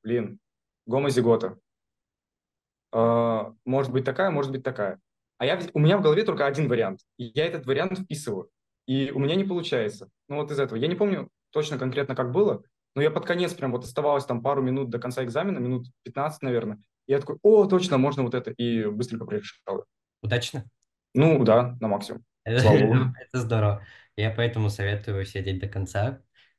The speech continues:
Speaker 2: То есть мало ли вас там осенит в последние минуты экзамена.
Speaker 1: Ну, так и
Speaker 2: И
Speaker 1: было.
Speaker 2: напишите, да. А что было в двадцать седьмой? Там обычно биосинтез белка или вот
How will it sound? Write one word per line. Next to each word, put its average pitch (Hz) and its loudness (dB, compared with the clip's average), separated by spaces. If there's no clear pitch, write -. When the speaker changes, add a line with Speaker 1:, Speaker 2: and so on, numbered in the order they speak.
Speaker 2:
То 90 -8
есть 85 -10
мало 101 2
ли 98 2
вас 90 -4
там 98 -4
осенит 98 -4
в - -18
последние 98 -2
минуты 101 0
экзамена. 104 0
Speaker 1:
Ну, 127 -2
так 131 0
и 123 -4
Speaker 2:
И 110 -4
Speaker 1:
было. 104 0
Speaker 2:
напишите, 104 -8
да. 98 -8
А 117 -4
что 160 -2
было 135 2
в 104 -2
двадцать 110 -2
седьмой? 107 0
Там 104 4
обычно 104 0
биосинтез 101 -2
белка 101 -4
или 135 -2
вот 107 0